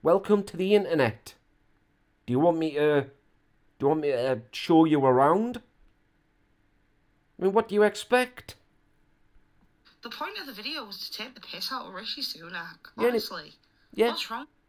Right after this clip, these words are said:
Speaker 2: with you?
Speaker 1: What's wrong with them? It backfired on you and you're not happy about it.
Speaker 2: It was to take the piss out of Rishi Sunak, honestly.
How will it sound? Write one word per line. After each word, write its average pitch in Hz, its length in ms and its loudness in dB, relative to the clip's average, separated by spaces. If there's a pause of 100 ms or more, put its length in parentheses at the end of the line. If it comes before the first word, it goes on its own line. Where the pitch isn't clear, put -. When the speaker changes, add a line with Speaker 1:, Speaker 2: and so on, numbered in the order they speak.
(540)
Speaker 2:
with 294 140 -16
you? 202 80 -16 (320)
Speaker 1:
What's 214 340 2
wrong 226 280 8
with 233 200 2
them? 240 280 4 (400)
It 185 200 4
backfired 202 560 6
on 135 200 4
you 127 100 6
and 131 220 -2
you're 143 80 2
not 151 240 2
happy 170 300 -2
about 110 360 4
it. 95 320 -4
Speaker 2:
It 214 60 -16
was - 240 -16
to - 80 -14
take 240 160 -12
the 220 80 -20
piss - 280 -12
out 220 180 -10
of 190 60 -16
Rishi 220 280 -12
Sunak, 170 680 -14 (100)
honestly. 190 540 -14